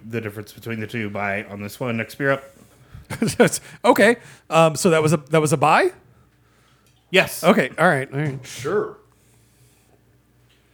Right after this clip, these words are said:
Speaker 1: You asked the question. I am
Speaker 2: Yeah, yeah.
Speaker 1: researching it.
Speaker 2: Well, no. Okay. I didn't, wasn't sure, like, how much we want to vamp for. Which one was that? Was that this one? Was
Speaker 1: Yeah, it's gonna take a bit. So
Speaker 2: fair enough. Uh, up next, um, from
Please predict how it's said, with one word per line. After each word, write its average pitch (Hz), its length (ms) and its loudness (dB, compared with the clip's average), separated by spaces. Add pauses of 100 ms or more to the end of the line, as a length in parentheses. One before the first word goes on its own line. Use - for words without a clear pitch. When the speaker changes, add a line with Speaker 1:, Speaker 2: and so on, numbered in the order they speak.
(160)
Speaker 1:
You 190 180 -4
asked 190 280 -4
the 214 60 -4
question. 190 480 0
I 135 160 4
am 143 80 4
Speaker 2:
Yeah, - 80 6
yeah. - 100 6
Speaker 1:
researching 123 380 -2
it. 90 80 -6
Speaker 2:
Well, 254 120 6
no. 247 160 6
Okay. 269 160 2
I 208 200 4
didn't, 160 180 0
wasn't 156 180 2
sure, 170 160 4
like, 151 160 4
how 160 120 2
much 160 360 -2
we 147 240 -2
want 147 140 2
to 135 40 0
vamp 147 260 0
for. 120 120 -8
Which 175 180 -8
one - 80 -20
was 139 120 -12
that? - 100 -14
Was 113 100 -16
that - 180 -12
this 214 180 -12
one? 185 140 -6
Was 139 80 -4
Speaker 1:
Yeah, 104 300 -2
it's 139 200 -4
gonna 151 180 0
take 113 180 -6
a 104 40 -12
bit. 87 220 -16
So - 200 -20 (560)
Speaker 2:
fair 180 140 6
enough. 139 260 0
Uh, 185 200 6
up 233 140 -2
next, - 400 -4 (460)
um, 151 320 4
from 156 240 0